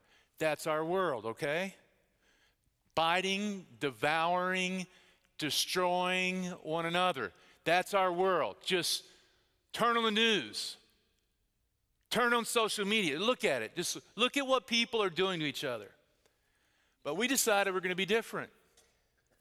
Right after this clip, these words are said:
This is what he goes on and he says this then. "So I say, let the Holy Spirit guide your lives.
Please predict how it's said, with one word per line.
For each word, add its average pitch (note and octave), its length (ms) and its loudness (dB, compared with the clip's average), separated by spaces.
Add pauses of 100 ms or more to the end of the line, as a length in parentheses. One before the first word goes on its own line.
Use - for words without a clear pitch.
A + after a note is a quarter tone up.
(1120)
This F3+ 160 -4
is G3+ 60 -4
what G3+ 100 2
he G3 60 2
goes F3+ 260 0
on F3+ 80 -4
and E3+ 60 -2
he D#3+ 60 -2
says D#3+ 280 0
this E3 220 -2
then. A#2 180 -14 (680)
"So F#3+ 180 0
I A#3 140 4
say, G3+ 200 2
let F#3 220 2
the D#3 140 0
Holy B3+ 420 2
Spirit D#3 500 -2
guide C3+ 300 0
your A#2+ 140 -4
lives. G2 680 -6